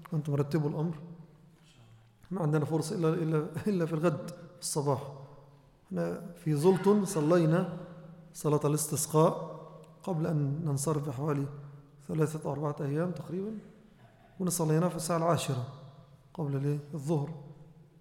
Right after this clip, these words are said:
فلو صلينا في العاشرة يكون مناسبًا، أو، أو أنتم تروا الموعد مناسب أخبروني.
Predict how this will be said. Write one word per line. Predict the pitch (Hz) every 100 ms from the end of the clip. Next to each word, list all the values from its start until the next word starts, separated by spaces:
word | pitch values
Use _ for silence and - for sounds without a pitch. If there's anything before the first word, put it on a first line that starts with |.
| -
فلو | 208 185 196 196 -
صلينا | - 165 160 156
في | 160
العاشرة | 156 139 151 156 196
يكون | 180 180 170
مناسبًا، | 156 170 160 - 147 151 - - - -
أو، | 190 202 - _
أو | 196 214
أنتم | 190 190
تروا | 185 190 156
الموعد | 165 175 160
مناسب | 156 156 156 202
أخبروني. | 143 139 165 180